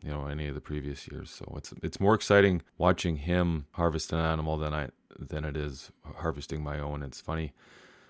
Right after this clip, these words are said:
Um, I've been blessed, and I've shot, uh, you know, a number of animals now, and I don't get that, I don't get that panic or that excitement that I used to get when, you know, we all do when we first started hunting.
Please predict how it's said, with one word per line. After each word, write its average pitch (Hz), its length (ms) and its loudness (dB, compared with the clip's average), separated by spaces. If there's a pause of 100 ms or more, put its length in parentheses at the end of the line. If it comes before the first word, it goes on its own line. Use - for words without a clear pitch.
(220)
Um, 65 500 -6 (100)
I've 82 140 -2
been 80 140 0
blessed, 80 360 0
and 76 80 -2
I've 76 140 -4
shot, 76 420 -2
uh, 73 280 -4 (320)
you 71 80 -8
know, 73 160 -4
a - 20 -4
number 76 300 -2
of 76 80 -4
animals 73 400 -4
now, 76 180 -4
and 76 80 -4
I 76 40 -4
don't 95 220 2
get 107 220 0
that, 87 300 4 (160)
I - 20 -6
don't 92 140 4
get - 160 0
that 92 220 8
panic 85 440 0
or 85 80 4
that 80 200 0
excitement 80 680 -2
that 76 140 -6
I - 20 -2
used 78 300 -4
to 80 60 -2
get 76 220 -2
when, 73 360 -6 (120)
you 78 120 -6
know, 73 220 -4 (540)
we 82 160 0
all 76 160 2
do 78 200 0
when 76 140 -2
we 73 100 -4
first - 260 -8
started 71 280 -4
hunting. 76 340 -8